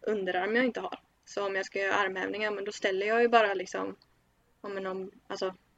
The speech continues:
typ såna här, eh, step-up, eh, bänkar. Eller på mitt gym så har de en sån här stor, eh, boll som är mer att man ska liksom kasta upp, du vet, så här.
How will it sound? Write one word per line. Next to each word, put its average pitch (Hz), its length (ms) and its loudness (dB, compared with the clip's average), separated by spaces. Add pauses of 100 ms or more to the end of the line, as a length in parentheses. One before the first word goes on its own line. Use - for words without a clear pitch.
(340)
typ 196 160 0
såna 190 160 -8
här, 185 180 -4
eh, 196 220 0
step-up, - 560 -4
eh, 180 400 -2
bänkar. 226 600 2 (600)
Eller 190 400 0
på - 120 -8
mitt 208 200 -4
gym 202 140 0
så 196 120 -8
har 185 60 0
de 180 120 -2
en 190 60 -8
sån 185 140 -10
här 175 100 -6
stor, 180 420 -4
eh, 175 320 -4 (160)
boll 269 360 4
som 202 180 -4
är 196 60 -2
mer 190 120 4
att 180 60 0
man 180 100 -6
ska - 120 -6
liksom 180 220 -4
kasta - 320 -2
upp, - 220 -2
du - 100 -2
vet, - 100 -8
så - 60 -4
här. - 120 -8